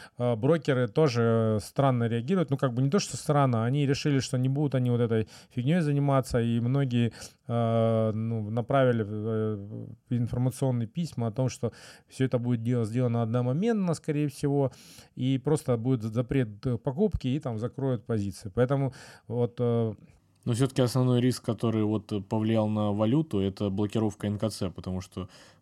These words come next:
Speaker 2: многие в пятницу писали даже, что, возможно, это последний день, когда вы можете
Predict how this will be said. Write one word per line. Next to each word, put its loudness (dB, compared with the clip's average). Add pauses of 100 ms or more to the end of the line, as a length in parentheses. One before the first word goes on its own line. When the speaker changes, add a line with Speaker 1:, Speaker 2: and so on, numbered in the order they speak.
Speaker 2:
многие 0
в -6
пятницу -4
писали -2
даже, -2
что, -6
возможно, -2
это -6
последний -4
день, -4
когда -4
вы -2
можете -4